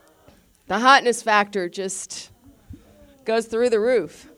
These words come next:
Night and day. You come alive. You have life inside of you.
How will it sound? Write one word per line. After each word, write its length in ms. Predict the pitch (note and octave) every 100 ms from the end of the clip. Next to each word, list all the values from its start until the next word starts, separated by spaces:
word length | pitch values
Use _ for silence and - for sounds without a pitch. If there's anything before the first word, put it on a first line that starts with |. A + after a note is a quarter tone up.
| -
Night 260 | A3+ B3 A#3+
and 80 |
day. 220 | B3 A3+ F3
You 100 | F#3
come 180 | D#4
alive. 680 | E4 D#4 D#4+ G4+ G4 B3 F3+
You 80 | B3
have 140 | C4
life 380 | A#3 A#3+ D#4+ F#4
inside 440 | C4+ A#3+ A3+ F#3+ F3+
of 80 |
you. 340 | E3 C#3 -